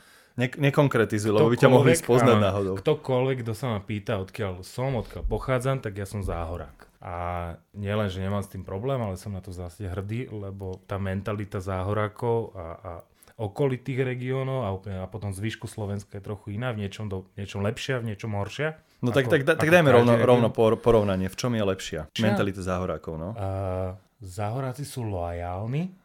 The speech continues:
Speaker 2: vo všeobecnosti voči komunite, voči, mm, a,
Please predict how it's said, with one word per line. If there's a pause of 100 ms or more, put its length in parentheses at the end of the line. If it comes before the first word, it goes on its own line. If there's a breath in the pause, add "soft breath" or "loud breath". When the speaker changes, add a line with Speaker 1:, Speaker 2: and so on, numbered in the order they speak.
(160)
Speaker 2:
vo
všeobecnosti
voči
komunite,
voči,
mm, (320)
a,